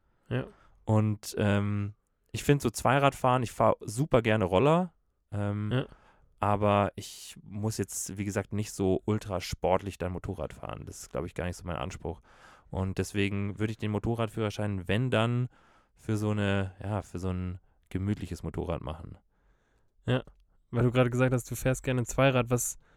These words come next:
Speaker 2: Ich fahr absolut nicht gerne Fahrrad.
Speaker 1: Nee, und, äh, ich wollte gerade das Einrad ansprechen.
Speaker 2: Ja.
Speaker 1: Digga, was, äh,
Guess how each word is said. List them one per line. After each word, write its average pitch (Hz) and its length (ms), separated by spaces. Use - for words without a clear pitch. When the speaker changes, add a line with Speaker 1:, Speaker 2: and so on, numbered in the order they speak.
Speaker 2:
Ich 107 160
fahr - 140
absolut 104 420
nicht 101 140
gerne 95 180
Fahrrad. 82 520
Speaker 1:
Nee, 131 260
und, 127 400
äh, - 160
ich 127 160
wollte 127 180
gerade 135 220
das 120 160
Einrad 131 520
ansprechen. 107 520
Speaker 2:
Ja. 95 260
Speaker 1:
Digga, 120 240
was, - 400
äh, - 100